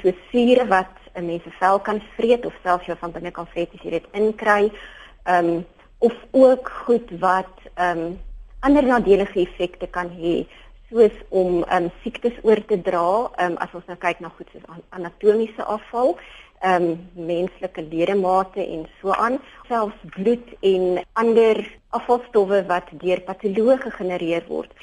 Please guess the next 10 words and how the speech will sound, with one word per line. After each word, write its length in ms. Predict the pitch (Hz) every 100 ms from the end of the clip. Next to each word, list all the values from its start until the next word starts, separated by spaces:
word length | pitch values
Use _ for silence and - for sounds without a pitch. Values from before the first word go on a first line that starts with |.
| - -
En 160 | 208
daardie 480 | 196 180 214 285 311
materiale 840 | 269 240 214 196 156 165 165 - - - _
is 180 | - 254 -
dan 320 | 185 180 170 180
gevaarlike 800 | 185 - - 214 226 214 214 -
afval 340 | 190 - 262
omdat 440 | 262 - 202 196 180
dit 140 | 175 -
siektes 320 | 202 - 190